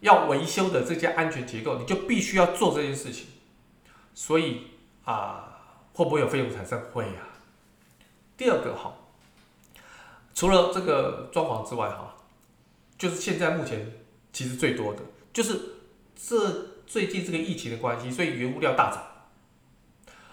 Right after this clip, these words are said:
而且不是只有原物料，连那个C D康啊，我们出的那个水控啊，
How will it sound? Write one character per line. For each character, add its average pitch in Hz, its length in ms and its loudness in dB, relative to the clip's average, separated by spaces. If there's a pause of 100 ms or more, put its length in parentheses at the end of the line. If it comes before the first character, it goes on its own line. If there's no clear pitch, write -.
(100)
而 208 100 4
且 - 360 2 (360)
不 175 100 -8
是 196 100 -4
只 196 100 -2
有 135 160 4
原 117 100 -2
物 127 100 -4
料， 131 260 -2
连 151 140 -2
那 214 60 -2
个 175 140 4
C - 220 -2
D 170 120 -2
康 131 240 0
啊， 98 280 -6
我 117 100 -10
们 127 80 -10
出 156 160 -12
的 160 80 2
那 160 40 -2
个 156 60 0
水 143 240 -4
控 - 320 -4
啊， - 140 -12